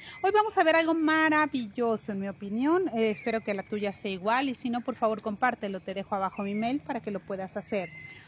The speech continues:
Voy a estar hablando de varias cosas, como el programa pasado hablamos de, eh, mm, el cajón de la muerte. Si no lo escuchaste, te invito. Es un trabajo muy bonito. Ahorita te voy a invitar a otro trabajo, otra tarea.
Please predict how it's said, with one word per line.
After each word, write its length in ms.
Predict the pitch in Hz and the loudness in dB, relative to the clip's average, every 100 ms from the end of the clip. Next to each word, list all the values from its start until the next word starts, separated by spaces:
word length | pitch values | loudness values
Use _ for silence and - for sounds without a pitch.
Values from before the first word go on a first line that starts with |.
| - - | -12 -4
Voy 220 | 254 381 | 2 4
a 300 | 440 440 381 | 6 4 4
estar 400 | 294 - 294 277 | 2 2 2 4
hablando 420 | 277 262 262 262 | 2 2 0 0
de 120 | 240 214 | 0 2
varias 460 | 220 220 220 214 | 2 2 0 -4
cosas, 440 | - 202 190 196 - | -6 -6 -6 -10 -10
como 220 | 196 185 | -8 -6
el 80 | 180 | -8
programa 520 | - 196 196 196 214 | -10 -4 -4 -2 -4
pasado 500 | 214 202 - 226 208 | -4 -4 0 0 0
hablamos 480 | 196 190 190 202 185 | -2 -4 -4 -6 -6
de, 360 | 202 208 214 - - - - | -4 -2 -4 -8 -20 -20 -16
eh, 300 | 202 208 202 | -8 -6 -4
mm, 500 | 190 190 185 185 180 170 - - - - | -4 -6 -6 -8 -8 -10 -12 -20 -20 -4
el 140 | 233 - | 0 0
cajón 340 | 220 233 214 | 0 -2 -2
de 80 | 214 | 0
la 100 | 196 | 0
muerte. 320 | 208 202 202 | -2 -6 -8
Si 140 | - | -8
no 100 | 208 | -6
lo 60 | 220 | -6
escuchaste, 580 | - 220 - 233 - 285 | -8 -8 -6 -6 -4 -4
te 100 | 208 | -4
invito. 360 | 190 202 - | -6 -6 -8
Es 100 | 185 | -8
un 80 | 202 | -8
trabajo 460 | 185 185 180 - 190 | -4 -4 -4 -6 -6
muy 260 | 180 269 | 0 0
bonito. 380 | 349 220 190 - | 0 -2 -4 -4
Ahorita 220 | 214 185 - | -4 -4 -4
te 80 | 190 | -2
voy 120 | 185 | -2
a 20 | |
invitar 340 | 185 180 180 | -4 -4 -4
a 40 | 185 | -4
otro 180 | 180 180 | -8 -6
trabajo, 400 | 175 170 170 220 | -2 -2 -4 -6
otra 180 | 190 | -6
tarea. 380 | 180 220 233 262 | -4 -2 0 -2